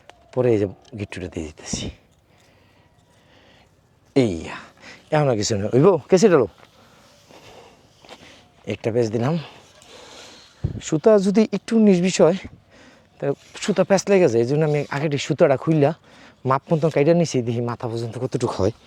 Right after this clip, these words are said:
ইনশাল্লাহ হয়ে যাব। বৃষ্টি যে সুতাটা আছে, এটা ভালো করে পেঁচ দিয়ে তুই। আমার পুরাটা যেই মাছাটা আছে, এই পুরা মাছাটা এইভাবে টানাইবেন। এই যে এন একটা সুতা পড়বো, অন্য একটা সুতা পড়বো, এই যে এন একটা সুতা পড়বো।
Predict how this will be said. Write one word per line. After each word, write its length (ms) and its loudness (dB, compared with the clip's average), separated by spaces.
ইনশাল্লাহ 360 2
হয়ে 160 2
যাব। 140 -10
বৃষ্টি 240 -2
যে 60 6
সুতাটা 320 0
আছে, 160 -8
এটা 160 -16
ভালো 200 0
করে 180 -8
পেঁচ 180 -2
দিয়ে 180 -10
তুই। 120 -20
আমার 240 0
পুরাটা 360 4
যেই 160 6
মাছাটা 380 2
আছে, 160 4
এই 140 2
পুরা 180 4
মাছাটা 340 2
এইভাবে 340 4
টানাইবেন। 360 0
এই 80 6
যে 140 6
এন 140 6
একটা 200 4
সুতা 200 4
পড়বো, 180 -2
অন্য 140 2
একটা 180 2
সুতা 220 4
পড়বো, 220 -2
এই 60 4
যে 100 6
এন 120 0
একটা 180 2
সুতা 220 2
পড়বো। 200 0